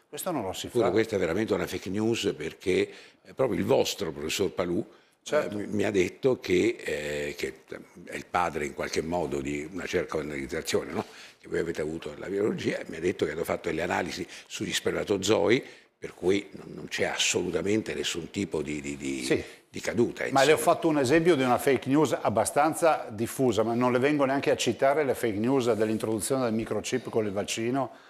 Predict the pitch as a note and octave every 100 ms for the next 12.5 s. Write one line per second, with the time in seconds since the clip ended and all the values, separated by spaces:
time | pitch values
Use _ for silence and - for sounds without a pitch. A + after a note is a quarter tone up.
0 | - - F#2+ A2+ G#2+ - G2+ F2 A#2 C#3
1 | - B1+ C#2+ A#1+ A1+ B1+ G#3 F3+ - D3
2 | - C#2+ B1+ B1 B1 A#1 A#1 G#1+ A1 A#1
3 | A#1 - D#3+ D#3+ - F3+ F3+ E3 E3 C#3+
4 | - B2+ C3+ C#3+ - C3 B2 - E3+ B2+
5 | C3+ B2 B2 A#2+ C#3 - D#3 C#3+ D#3 A#2
6 | B2 B2+ B2 C#3 B2 G#2 F#2 A#2 A#2+ A2+
7 | G#2+ G#2 - G#2 C#3+ - A2 G#2+ A2+ A2
8 | G2+ G#2 C3+ A2 C3+ B2 A#2 G#2+ B2 D#3
9 | D#3 F3 - E3+ A#2 G#2 C3+ B2+ - A#2+
10 | B2 A#2 G2 A2 A#2 A#2 - C#3+ C#3+ D#3
11 | C#3 G#2+ C3 G#2+ A#2+ G2+ B2+ B2+ A2+ -
12 | G2+ A#2 A2+ C3 A2+